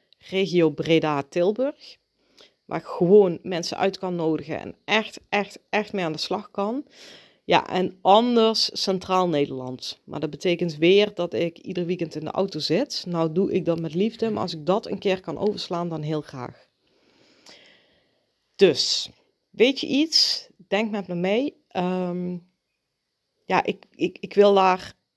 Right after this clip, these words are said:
dat wil ik ook nog wel even zeggen, zo'n dame die dan twee uur enkele reis zit. Ja, weet je, echt bos bloemen voor haar. Dat zegt voor mij zo ontzettend veel over haar instelling.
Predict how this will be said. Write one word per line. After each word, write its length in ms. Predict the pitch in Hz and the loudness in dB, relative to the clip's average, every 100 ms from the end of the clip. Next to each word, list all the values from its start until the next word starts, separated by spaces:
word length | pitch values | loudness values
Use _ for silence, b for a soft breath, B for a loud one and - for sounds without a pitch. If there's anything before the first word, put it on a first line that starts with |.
| - | -12
dat 200 | 180 185 | -6 0
wil 140 | 185 | 2
ik 120 | 180 | 2
ook 80 | 196 | 0
nog 120 | 196 | -2
wel 100 | 190 | 2
even 200 | 156 170 | 2 2
zeggen, 200 | 170 170 | 0 0
zo'n 180 | 165 185 | 0 -2
dame 280 | 185 190 196 | 2 2 2
die 120 | 190 | 0
dan 180 | 180 175 | 0 -2
twee 240 | - 196 | -2 -2
uur 80 | 185 | -2
enkele 340 | - 190 175 170 | -4 -6 -6 -4
reis 300 | 175 190 - | -2 0 -2
zit. 220 | 165 - | -4 -2
Ja, 180 | 170 160 | -2 2
weet 180 | 175 | 0
je, 120 | - - | -2 -6
echt 380 | 196 202 - - - | -2 -2 -4 -16 -6
bos 400 | 170 170 - - _ | -2 -2 -4 -10 _
bloemen 360 | 156 202 202 | 2 2 2
voor 120 | 156 147 | -4 -6
haar. 420 | 139 135 - - b b b b b b b | -4 -6 -8 -18 b b b b b b b
Dat 400 | 175 170 - - _ _ _ _ _ _ - - | 0 0 -2 -8 _ _ _ _ _ _ -18 -4
zegt 340 | - 208 - | 2 2 0
voor 80 | 190 | -2
mij 280 | 185 165 - | 0 0 -2
zo 680 | 156 147 165 214 294 339 - | -6 -2 4 6 6 2 -2
ontzettend 480 | 208 - 208 196 180 | -8 -2 -2 -4 -4
veel 260 | 220 185 - | -2 0 0
over 240 | 185 180 | -2 -2
haar 240 | 160 156 165 | -4 -2 0
instelling. 800 | 214 208 - 214 220 277 320 | -2 -2 -2 -2 0 -2 -4